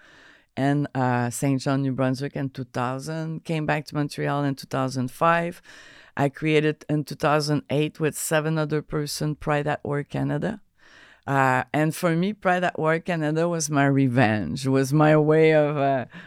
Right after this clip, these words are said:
"Okay, I'm gonna get the workplace. I'm gonna change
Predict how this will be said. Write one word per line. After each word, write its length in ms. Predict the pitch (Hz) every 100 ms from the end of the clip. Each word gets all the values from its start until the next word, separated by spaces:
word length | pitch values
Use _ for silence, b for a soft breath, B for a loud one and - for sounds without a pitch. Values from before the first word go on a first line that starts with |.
| B
"Okay, 320 | 143 131 139 131
I'm 140 | 113
gonna 240 | 120 117
get 260 | 110 117 117
the 80 | 104
workplace. 600 | 110 82 82 - 92 69
I'm 100 | 127 123
gonna 200 | 117 117
change 600 | - 117 117 113 113